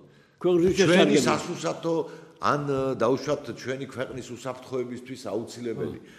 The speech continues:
Speaker 2: ან რაღაც დიდ სარგებლობა მოაქვს. ამ შემთხვევაში ამიტომ ვამბობ, რომ, ე, ასე ერთჯერადად უცხოელია და არ გავყიდოთ. მე ვფიქრობ, რომ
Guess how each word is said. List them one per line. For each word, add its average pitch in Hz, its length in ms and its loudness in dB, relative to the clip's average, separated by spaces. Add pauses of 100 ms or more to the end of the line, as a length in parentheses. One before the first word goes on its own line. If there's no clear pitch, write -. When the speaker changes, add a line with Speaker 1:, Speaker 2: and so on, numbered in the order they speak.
Speaker 2:
ან 131 160 -8
რაღაც 127 320 0 (120)
დიდ 110 280 -4
სარგებლობა 117 760 -4
მოაქვს. 98 360 -6 (240)
ამ 123 160 -10
შემთხვევაში 156 480 -2
ამიტომ 165 400 -2
ვამბობ, 151 320 -2
რომ, 107 200 0 (520)
ე, 87 80 -10 (220)
ასე - 340 -6
ერთჯერადად 139 580 2 (220)
უცხოელია 160 560 4
და 143 140 2
არ 98 180 6
გავყიდოთ. 107 680 0 (540)
მე 139 200 0 (120)
ვფიქრობ, 180 400 -4
რომ 175 140 -2